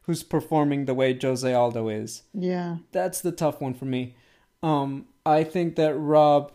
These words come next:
Speaker 1: uh, you broke it down pretty well. I loved his shot selection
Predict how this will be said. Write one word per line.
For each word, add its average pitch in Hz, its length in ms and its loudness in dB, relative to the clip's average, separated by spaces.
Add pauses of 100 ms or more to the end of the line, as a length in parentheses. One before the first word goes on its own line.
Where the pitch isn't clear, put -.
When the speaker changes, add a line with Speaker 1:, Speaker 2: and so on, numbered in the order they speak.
(120)
Speaker 1:
uh, 160 600 -2
you 185 100 2
broke 175 300 2
it 156 80 -2
down 143 260 4
pretty 135 240 -2
well. 131 500 2
I 151 120 4
loved 147 500 6
his 147 140 0
shot 147 320 4
selection 143 800 2